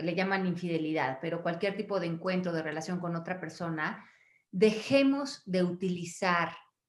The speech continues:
los actos de esa persona para entonces nosotros llevarnos a una posición de conciencia de autodestrucción, traición, enojo, inseguridad, baja autoestima, porque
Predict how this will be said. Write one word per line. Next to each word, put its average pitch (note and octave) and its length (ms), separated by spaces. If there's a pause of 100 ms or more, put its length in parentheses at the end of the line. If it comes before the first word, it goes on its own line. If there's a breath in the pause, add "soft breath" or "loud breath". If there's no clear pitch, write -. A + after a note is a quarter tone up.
(180)
los F3+ 300
actos F#3 300
de E3+ 80
esa F3 180
persona F#3 680 (340 loud breath)
para F#3 160
entonces C4 720
nosotros G3 460
llevarnos F3+ 420
a E3+ 80
una E3+ 340
posición E3 540
de E3 140
conciencia E3+ 720
de E3+ 440 (120)
autodestrucción, G#3 1080
traición, F#3 760
enojo, F3+ 720
inseguridad, F#3+ 920 (220 loud breath)
baja G3 360
autoestima, F#3 880 (280 loud breath)
porque G#3 500